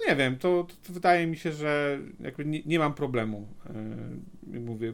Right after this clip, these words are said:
w każdej jest fajna fabuła, teraz czwórka, wy-, nawet powiem ci, że fabularnie chy-, wydaje mi się i ogólnie całościowo chyba nawet ją lepiej oceniam ni-, niż trójkę.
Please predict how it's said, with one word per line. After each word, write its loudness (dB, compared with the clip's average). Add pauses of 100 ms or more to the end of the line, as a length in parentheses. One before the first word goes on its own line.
(120)
w -20
każdej 4
jest -6
fajna 4
fabuła, 2
teraz -2
czwórka, -2
wy-, -6 (140)
nawet -4 (180)
powiem -6
ci, -10
że -2 (1300)
fabularnie 6
chy-, -2
wydaje 0
mi -4
się 0
i -4
ogólnie -2
całościowo -2
chyba -2
nawet 0
ją -4 (120)
lepiej -2
oceniam -4
ni-, -6
niż -8
trójkę. 0